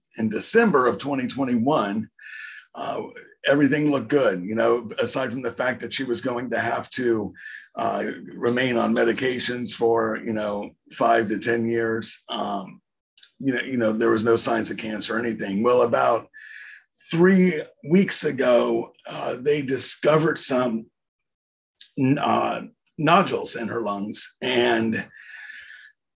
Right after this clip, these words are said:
uh, the cancer metastasized, and all metastatic breast cancer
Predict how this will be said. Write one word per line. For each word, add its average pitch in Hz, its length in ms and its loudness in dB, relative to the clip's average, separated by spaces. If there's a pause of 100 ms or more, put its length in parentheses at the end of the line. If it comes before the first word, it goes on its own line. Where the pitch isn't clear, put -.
(160)
uh, 170 320 2 (160)
the 190 340 4
cancer 180 760 2 (200)
metastasized, 156 1300 -2
and 131 440 -6
all 139 400 0
metastatic 127 800 0
breast 127 280 0
cancer 139 600 -4